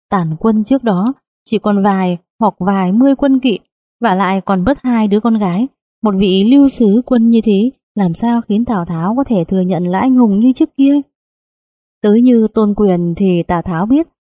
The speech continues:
ông ta là con Tôn Kiên, em Tôn Sách.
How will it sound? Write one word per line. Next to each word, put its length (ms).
ông 180
ta 380
là 300
con 340
Tôn 260
Kiên, 240
em 280
Tôn 180
Sách. 200